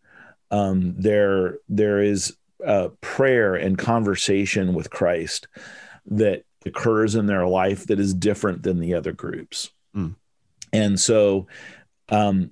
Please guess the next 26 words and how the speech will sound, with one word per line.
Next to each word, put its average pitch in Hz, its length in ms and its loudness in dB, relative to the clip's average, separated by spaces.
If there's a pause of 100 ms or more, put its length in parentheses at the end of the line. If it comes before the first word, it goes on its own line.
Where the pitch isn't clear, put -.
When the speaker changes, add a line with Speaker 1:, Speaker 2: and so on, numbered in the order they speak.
Speaker 1:
so 110 360 4
they 110 300 2
are, 104 560 2 (300)
you 113 140 2
know, 98 120 -2 (160)
more 123 400 2
likely 107 680 2
to, 101 640 2 (480)
you 131 180 2
know, 92 140 -4 (1160)
experience 147 760 0
Christ 104 340 0
wherever 110 380 2
they're 82 160 0
at. - 420 -2 (400)
So 113 640 4
not 117 360 0
being 131 280 2
at 95 80 -4
church 113 560 0
probably 120 560 2
doesn't 101 360 0
faze 98 520 0
them 82 340 0
as 90 320 -2
much 92 400 0